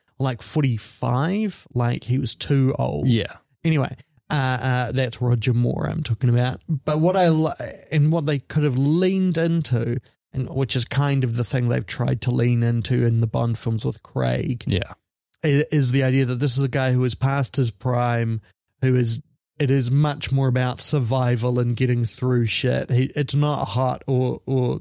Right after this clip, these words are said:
Speaker 1: cool. I mean, it is a bit hot and cool.
Speaker 2: Yeah.
Speaker 1: But it's not the hot and coolness of,
Speaker 2: Yeah,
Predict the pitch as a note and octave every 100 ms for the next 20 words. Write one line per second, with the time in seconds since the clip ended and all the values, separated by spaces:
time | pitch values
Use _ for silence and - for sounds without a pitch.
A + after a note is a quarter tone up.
0 | - - C3 A#2+ - C3 B2 B2 B2 B2
1 | A#2 A2 B2+ G#2+ A2+ - C3 A#2+ - -
2 | - G2+ - - C#3 C3 D#3 D#3 C#3+ B2
3 | D3 C#3+ C3 - C3+ C3 B2+ B2+ - -
4 | C3 A#2